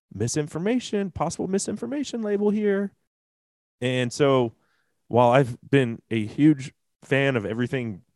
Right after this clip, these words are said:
Joe has done here over the last year, as far as being a beacon for free thought, free ideas, free speech, that was disappointing to me. It was almost like a mea culpa where he was like,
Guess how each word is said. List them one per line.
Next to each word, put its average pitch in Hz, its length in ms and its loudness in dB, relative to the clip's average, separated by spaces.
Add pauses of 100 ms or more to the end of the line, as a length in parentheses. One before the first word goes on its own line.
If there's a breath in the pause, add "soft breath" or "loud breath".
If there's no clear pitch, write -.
Joe 120 300 8
has 107 140 0
done 113 240 -2
here 117 160 -2
over 104 80 -2
the 101 80 2
last 87 320 -4
year, 117 200 -2
as 90 120 -4
far 92 260 2
as 87 180 -4 (680)
being 113 220 2
a 95 40 0
beacon 110 520 0
for 90 500 0
free 117 260 0
thought, 101 440 0
free 101 220 -2
ideas, 95 400 0
free 95 200 -8
speech, 127 540 -4 (1120)
that 110 280 0
was 123 120 4
disappointing 101 500 0
to 80 100 -10
me. 76 180 -10
It 67 60 -4
was 92 200 2
almost 101 280 0
like 104 120 -2
a 95 60 -6
mea 92 220 -4
culpa 101 420 2
where 87 180 -2
he 92 120 -4
was 85 160 -2
like, 82 160 -6